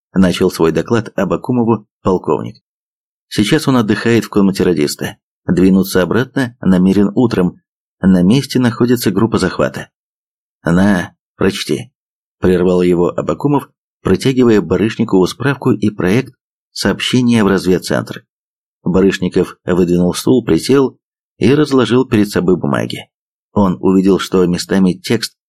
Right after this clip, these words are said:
справки подчеркнут жирным синим карандашом. А в заключительной части, где излагались соображения управления, внесена небольшая правка. Такой же синий карандаш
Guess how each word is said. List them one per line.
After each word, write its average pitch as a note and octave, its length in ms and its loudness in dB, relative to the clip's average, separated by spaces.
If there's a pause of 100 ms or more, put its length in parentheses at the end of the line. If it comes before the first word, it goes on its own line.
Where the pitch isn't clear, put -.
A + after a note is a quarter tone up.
(240)
справки - 800 -4 (180)
подчеркнут B2+ 560 0
жирным A2+ 400 2
синим G2+ 340 2
карандашом. - 640 -4 (440)
А F2 100 0
в E2+ 40 0
заключительной F2 600 0
части, - 420 0
где E2 260 0
излагались F2+ 760 0 (180)
соображения F2+ 720 0
управления, F2+ 760 0 (220)
внесена F2+ 460 0
небольшая A2+ 460 0
правка. - 540 -6 (580)
Такой C#3+ 340 2
же C3 100 2
синий C3+ 280 0
карандаш F#2+ 600 -2